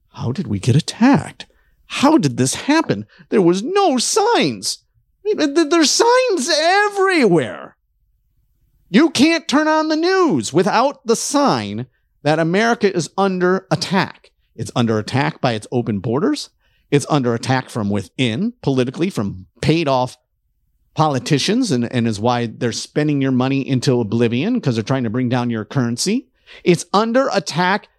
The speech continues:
physically from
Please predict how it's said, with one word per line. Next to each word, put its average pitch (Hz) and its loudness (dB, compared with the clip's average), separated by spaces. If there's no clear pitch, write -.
physically 180 0
from 214 2